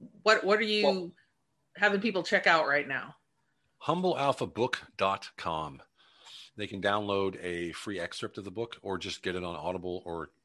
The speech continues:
Speaker 2: Kindle or Amazon paperback. Humble alpha book dot com.
Speaker 1: All right. And I'll make sure I include all that in the show notes so people can find you right away. And, um, I really appreciate you taking the time to be here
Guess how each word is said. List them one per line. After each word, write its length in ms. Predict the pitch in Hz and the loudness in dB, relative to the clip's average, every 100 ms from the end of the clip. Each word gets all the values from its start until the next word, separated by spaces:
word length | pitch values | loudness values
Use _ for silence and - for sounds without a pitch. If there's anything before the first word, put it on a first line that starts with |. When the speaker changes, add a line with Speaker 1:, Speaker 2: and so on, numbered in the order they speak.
| - | -20
Speaker 2:
Kindle 360 | - 101 95 90 | -14 -10 -8 -8
or 300 | 80 85 85 | -6 -6 -6
Amazon 540 | 80 85 82 80 82 | -8 -10 -8 -8 -8
paperback. 440 | 78 87 71 78 - _ - - - - | -10 -12 -8 -10 -10 _ -20 -20 -20 -20
Humble 320 | - 113 110 | -14 -10 -8
alpha 240 | 82 85 80 | -6 -6 -6
book 280 | 80 - - _ | -10 -12 -16 _
dot 280 | 80 80 - - | -8 -8 -10 -14
com. 400 | - 80 73 73 69 _ _ _ - - - - - _ _ _ _ _ _ _ _ - | -12 -10 -10 -12 -20 _ _ _ -20 -20 -20 -20 -20 _ _ _ _ _ _ _ _ -6
Speaker 1:
All 140 | 156 | -4
right. 280 | 175 269 226 | -2 -4 -4
And 140 | 156 165 | 0 4
I'll 180 | 208 | 4
make 220 | 202 202 - | 4 0 2
sure 200 | 202 185 | 6 8
I 100 | 165 | 8
include 420 | 160 147 214 185 | 4 -2 0 6
all 160 | 170 | 6
that 240 | 170 170 165 | 6 6 6
in 120 | 156 | 2
the 80 | 147 | 0
show 280 | - 185 175 | 0 0 2
notes 320 | 180 180 - | 0 0 -4
so 100 | - | -6
people 300 | - 165 156 | -4 -4 -4
can 180 | 147 143 | -6 -8
find 340 | 165 160 170 | -4 -2 -2
you 280 | 160 156 147 - | -4 -6 -8 -12
right 300 | 160 165 165 | 0 4 6
away. 480 | 160 170 180 202 185 | 6 6 6 4 2
And, 560 | 160 156 156 151 147 - _ - _ _ _ - | 0 0 -2 -4 -10 -14 _ -20 _ _ _ -6
um, 520 | 151 143 143 143 147 _ _ _ _ _ | -2 0 -2 -4 -12 _ _ _ _ _
I 120 | 180 | 4
really 300 | 185 208 196 | 6 6 6
appreciate 480 | 185 214 190 185 170 | 4 0 2 2 2
you 520 | 170 165 160 156 151 147 | 2 2 2 -2 -4 0
taking 240 | 190 196 | 0 2
the 80 | 165 | -4
time 340 | 180 160 160 | 2 2 2
to 80 | 143 | -4
be 180 | 147 165 | -6 -2
here 460 | 165 156 156 147 | 0 2 2 -2